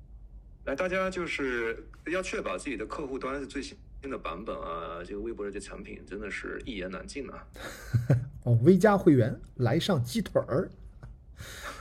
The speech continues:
Speaker 1: 珍贵的微加会员。
Speaker 2: 为什么会全部重新录音？就是为了让观众听清楚了，因为同期录音现场把其他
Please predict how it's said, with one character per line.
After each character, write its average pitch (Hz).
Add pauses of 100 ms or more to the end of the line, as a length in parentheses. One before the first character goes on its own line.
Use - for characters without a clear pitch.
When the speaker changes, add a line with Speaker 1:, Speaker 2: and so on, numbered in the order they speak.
(100)
Speaker 1:
珍 143
贵 143
的 98
微 110
加 113
会 -
员。 - (160)
Speaker 2:
为 226
什 123
么 123
会 127
全 120
部 196
重 113
新 110
录 104
音？ 101 (340)
就 240
是 170
为 175
了 143
让 156
观 170
众 139
听 180
清 180
楚 -
了， - (120)
因 151
为 151 (240)
同 -
期 214
录 165
音 147 (240)
现 -
场 107
把 107
其 -
他 160